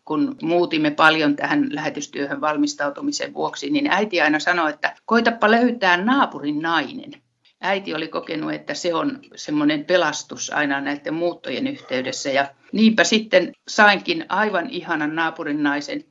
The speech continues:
Helenan, tansanialaisen perheenäidin ja sairaanhoitajan, jonka keittiönuotiolla istuimme monta kertaa silmät savusta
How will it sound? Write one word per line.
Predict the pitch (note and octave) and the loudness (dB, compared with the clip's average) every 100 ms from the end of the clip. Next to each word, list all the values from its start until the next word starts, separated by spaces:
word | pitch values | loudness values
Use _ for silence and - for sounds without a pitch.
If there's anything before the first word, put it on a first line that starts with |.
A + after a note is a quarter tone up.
| _ _ G3 | _ _ 0
Helenan, | F#3 E3+ C#3+ C#3 C#3 - _ - | 2 2 2 -2 -6 -16 _ -4
tansanialaisen | D#3+ D3+ D#3+ D#3+ F#3 F3+ F3 D#3+ D3+ - - | -4 -2 -4 -2 0 0 0 -4 -8 -10 -4
perheenäidin | E3 D#3 D#3 D3+ D3 C#3+ C#3+ C#3+ C#3+ - - | -4 -2 0 2 2 2 2 0 -2 -10 -10
ja | D3+ C#3 - - | -4 -4 -4 -10
sairaanhoitajan, | - C#3+ C#3 D3 D3 C#3+ D3 C#3+ D3 C#3+ - | -8 -4 0 0 0 -4 -6 -6 -6 -6 -4
jonka | D#3+ D3+ - - - | -4 2 0 0 -4
keittiönuotiolla | - F3 E3 - E3 D3+ - - F3+ E3+ E3 E3 D3+ D#3 | 2 2 2 0 0 0 -4 -6 -2 -2 0 -2 0 0
istuimme | D#3 E3 - E3 D#3+ | -2 -6 -4 -2 0
monta | D#3+ D3+ D3 | 0 -2 -4
kertaa | E3 D3+ - - D3 D3 - | -4 -6 -6 -2 -2 -4 -10
silmät | - D#3 D3+ D3 - | -4 0 0 -2 -4
savusta | D3 D3+ - D3+ | -4 -4 -4 -4